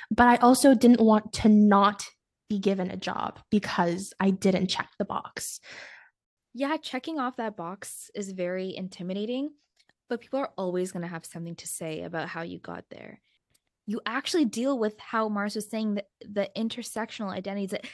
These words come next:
Speaker 2: the obstacles that that specific identity faces. That's why you check the box, because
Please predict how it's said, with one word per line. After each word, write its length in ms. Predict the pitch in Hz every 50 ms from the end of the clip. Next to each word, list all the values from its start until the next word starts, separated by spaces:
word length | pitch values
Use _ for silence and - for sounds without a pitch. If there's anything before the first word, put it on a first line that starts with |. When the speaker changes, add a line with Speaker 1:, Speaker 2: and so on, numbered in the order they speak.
| - _ -
Speaker 2:
the 200 | 190 208 196 - -
obstacles 560 | 202 220 254 - - - - - 202 190 190
that 180 | 196 185 185 -
that 200 | 208 208 220 -
specific 320 | - - 202 - 202 196 196
identity 400 | 185 190 180 185 185 180 180 185 185
faces. 320 | - 190 190 - 196 185 - - - - _ _ -
That's 300 | 220 220 254 254 - -
why 180 | 220 220 226 254
you 180 | 262 226 214
check 300 | 202 - - 226 214 -
the 80 | - 202
box, 340 | 190 220 214 214 - - -
because 300 | - 208 - 208 202